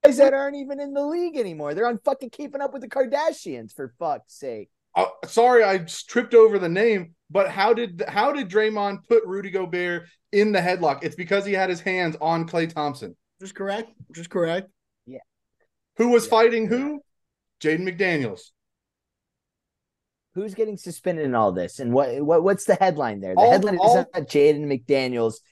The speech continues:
Speaker 1: It's not that. It is Rudy Gobert got put in a headlock by Draymond Green for, like, ten seconds. And Rudy Gobert, who's, like, seven one, is over here, like, "Ah, ah,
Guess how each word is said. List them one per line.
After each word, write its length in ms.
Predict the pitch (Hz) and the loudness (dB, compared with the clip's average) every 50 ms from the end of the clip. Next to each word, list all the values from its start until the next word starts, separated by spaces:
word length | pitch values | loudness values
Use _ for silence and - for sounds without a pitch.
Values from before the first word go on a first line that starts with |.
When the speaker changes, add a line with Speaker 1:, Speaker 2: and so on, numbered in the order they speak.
| _ - | _ 0
Speaker 1:
It's 200 | 147 143 139 - | 0 0 2 2
not 280 | 139 156 156 156 151 - | 0 2 2 2 2 2
that. 140 | 165 - - _ _ _ - | 0 0 -2 _ _ _ -4
It 160 | - 170 156 | 0 2 2
is 200 | 151 143 131 - _ _ - | 2 2 0 -2 _ _ -2
Rudy 280 | 127 151 202 208 214 190 | 0 2 2 2 2 2
Gobert 340 | 208 202 160 175 170 160 143 | 2 2 2 2 2 2 2
got 220 | 156 139 - - | 0 -2 -4 -6
put 200 | - - 180 180 180 | -10 -8 -8 -6 -6
in 60 | 185 | -6
a 60 | 165 143 | -8 -4
headlock 500 | 139 156 165 151 123 117 110 113 113 - | -2 -2 -2 -2 -2 -2 -2 -4 -4 -4
by 120 | 127 113 | -4 -4
Draymond 480 | 110 113 127 135 147 156 160 160 156 120 | -4 -4 -6 -6 -4 -4 -4 -4 -6 -6
Green 260 | - 131 127 120 117 | -6 -6 -6 -8 -8
for, 160 | 120 - 123 113 | -6 -2 2 4
like, 220 | 113 113 107 117 - _ _ - - | 4 4 2 0 -4 _ _ -12 -6
ten 220 | - 185 180 175 | -6 -4 -4 -6
seconds. 680 | 147 - - 165 156 156 156 - 107 107 - - - - _ _ _ _ | -8 -6 -2 -2 -2 -2 -2 -6 -12 -12 -12 -16 -20 -20 _ _ _ _
And 220 | - 131 131 127 120 | -2 -2 0 0 2
Rudy 240 | 127 147 156 156 151 | 2 4 4 4 4
Gobert, 480 | 143 160 151 131 147 156 160 151 135 135 | 4 4 4 6 6 6 6 6 6 4
who's, 180 | 131 117 120 | 2 0 -2
like, 220 | 143 131 120 - _ - 120 - - - - _ _ _ _ _ _ _ - | -2 -4 -4 -4 _ -20 -20 -20 -18 -20 -20 _ _ _ _ _ _ _ 0
seven 640 | 185 160 151 285 151 151 143 160 156 139 131 131 117 _ _ 131 120 113 _ 131 _ _ _ - | 2 2 2 2 0 0 0 0 -2 -4 -6 -10 -12 _ _ -20 -20 _ _ -20 _ _ _ -8
one, 600 | 139 139 147 143 131 - 139 - - 139 127 117 | -6 -6 -6 -8 -10 -14 -18 -16 -12 -10 -8 -8
is 200 | 113 113 104 120 | -8 -6 -4 -2
over 240 | 127 123 123 120 123 | -2 -2 0 -2 -2
here, 260 | 120 127 127 123 120 | -2 -2 -2 -2 -2
like, 240 | 120 117 117 110 101 - _ _ _ _ _ _ - | -2 -2 -2 -4 -6 -12 _ _ _ _ _ _ 2
"Ah, 460 | 294 262 247 247 247 220 185 175 175 - 240 - - | 4 6 6 6 4 2 0 -2 -4 -10 -12 -6 0
ah, 440 | 302 285 254 233 233 220 202 180 160 | 0 2 2 2 0 -2 -2 -4 -6